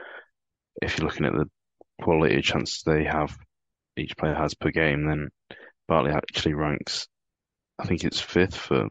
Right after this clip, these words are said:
any of our players that have played more than five nineties. So, I mean, that shows the impact that he can have in the opposition's box. Um, but yeah, I think there's a difference between players that are, are good, are actual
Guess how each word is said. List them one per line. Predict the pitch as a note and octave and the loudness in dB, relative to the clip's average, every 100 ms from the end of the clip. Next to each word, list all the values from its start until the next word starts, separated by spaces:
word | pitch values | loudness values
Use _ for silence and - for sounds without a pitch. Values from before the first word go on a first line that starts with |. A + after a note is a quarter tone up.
| - | -4
any | E2 D#2+ | -2 -2
of | D#2+ | 0
our | D2+ | 0
players | - D#2+ D2 | 2 2 2
that | C#2 | -2
have | - | 0
played | E2 | 0
more | D#2 D2+ | 2 0
than | D2+ | -2
five | - D#2 | 0 0
nineties. | D#2+ E2 E2 D2 D2 | 2 0 0 -4 -4
So, | - D#2 | -2 0
I | D2+ - - - - - _ _ _ - | -2 -4 -16 -16 -16 -20 _ _ _ -8
mean, | - E2 | -4 0
that | D#2+ C#2+ | 0 2
shows | E2 D#2 | 0 2
the | D#2+ | 4
impact | D#2+ D#2 D2 | 4 2 0
that | A#1 | 0
he | A1+ | -2
can | - | 0
have | D#2 D2+ | 0 0
in | D2+ D#2 D2 - | 0 0 -2 -2
the | E2+ | -2
opposition's | - E2 E2 - D2 | 0 0 0 0 -2
box. | - D#2+ - - - - | 2 2 0 -8 -8 -4
Um, | D2+ D#2+ D#2 - _ _ _ _ | -2 0 -2 -6 _ _ _ _
but | - | 4
yeah, | E2+ | 4
I | D#2 | 4
think | G2 D2+ | 4 4
there's | D#2+ | 2
a | D2+ - | 0 -2
difference | D#2+ - - | -2 -2 -6
between | - C#2+ - | 0 0 0
players | D2 D2 - | 2 2 2
that | - | 0
are, | A#1+ - - | 0 -2 -8
are | - | -4
good, | - D2+ _ _ _ | -2 -2 _ _ _
are | D#2 - - | -6 -4 -2
actual | C#2 - C2+ | -2 -2 -6